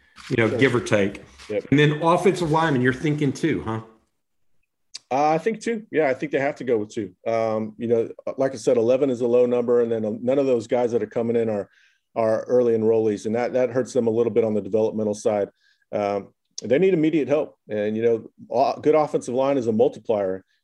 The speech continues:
Speaker 2: The, the, the worse the quarterback situation is, the better the offensive line situation has to be. And right now, with quarterback unsettled, they have to throw as much, uh, as much resources at offensive line as they can. Again,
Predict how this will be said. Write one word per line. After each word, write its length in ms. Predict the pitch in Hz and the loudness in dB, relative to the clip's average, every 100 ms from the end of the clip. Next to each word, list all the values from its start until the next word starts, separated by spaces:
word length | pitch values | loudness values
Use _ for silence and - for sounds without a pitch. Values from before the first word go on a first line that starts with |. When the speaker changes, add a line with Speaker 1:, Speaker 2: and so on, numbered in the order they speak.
| _ | _
Speaker 2:
The, 120 | 117 | -6
the, 200 | 120 120 - | -2 -2 -2
the 120 | 117 | 0
worse 240 | 143 185 | 2 2
the 100 | 196 | -2
quarterback 380 | - 175 160 156 | 0 2 2 0
situation 540 | 180 160 156 160 165 | -2 -4 0 0 0
is, 100 | 160 | -6
the 80 | 123 | -2
better 180 | 110 139 | 0 2
the 140 | 127 | 2
offensive 320 | 127 127 110 113 | 0 -2 -4 -2
line 180 | 113 | -2
situation 480 | 113 117 107 104 104 | -4 -6 -4 -4 -4
has 140 | 101 101 | -6 -6
to 80 | 92 | -8
be. 260 | 95 92 _ _ _ | -8 -8 _ _ _
And 100 | - | -4
right 180 | 117 139 | -2 0
now, 120 | 131 | 2
with 120 | 117 - | 0 0
quarterback 420 | 135 117 120 117 | -2 2 0 0
unsettled, 420 | 107 123 113 107 | -2 0 0 2
they 60 | 120 | 0
have 140 | 120 | 0
to 80 | 113 | -6
throw 240 | 127 120 | 2 2
as 120 | 107 | 2
much, 380 | 117 120 - - _ _ _ | 0 -2 -2 -16 _ _ _
uh, 260 | 107 104 101 | -4 -2 -2
as 160 | 110 120 | -4 -2
much 180 | 135 120 | -2 0
resources 520 | 127 123 117 117 101 | -4 0 -2 -2 -2
at 80 | 107 | 0
offensive 360 | 113 117 107 | 0 -2 -6
line 220 | 101 107 110 | -4 -2 -2
as 100 | 104 | -4
they 120 | 90 | -6
can. 320 | 117 104 87 | -4 -6 -6
Again, 440 | 101 101 123 107 | -8 0 0 0